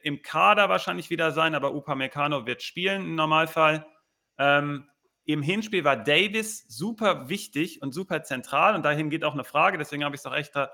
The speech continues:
extra aufgenommen. Ähm, wie wird Bayern spielen, wenn Davis wieder zurückkommt? Was ist also die langfristige Formation? Ich find das mega schwer zu sagen. Es ist aber gleichzeitig vielleicht auch leicht, keine Ahnung. Also,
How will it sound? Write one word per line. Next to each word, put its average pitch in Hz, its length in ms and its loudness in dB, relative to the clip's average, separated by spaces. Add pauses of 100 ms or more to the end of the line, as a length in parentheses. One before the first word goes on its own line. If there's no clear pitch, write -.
(140)
extra 139 340 -2
aufgenommen. 160 520 0 (400)
Ähm, 143 440 2 (160)
wie 165 300 -6
wird 170 420 0 (120)
Bayern 160 420 4
spielen, 170 520 -4
wenn 143 200 -2
Davis 160 380 0
wieder 143 200 -2
zurückkommt? 175 640 -4
Was 143 140 0
ist - 100 -12
also 135 180 -4
die 131 100 -8
langfristige 139 640 -2
Formation? 139 720 -4 (280)
Ich - 180 -16
find 175 160 -4
das 147 180 -2
mega 170 280 2
schwer 151 320 0
zu 135 140 -12
sagen. 165 600 2 (220)
Es 147 140 -8
ist 156 80 -2
aber 151 180 6
gleichzeitig 156 420 2
vielleicht 147 220 -2
auch 120 100 -4
leicht, 113 380 0
keine 117 240 -2
Ahnung. 98 300 -4
Also, 123 320 0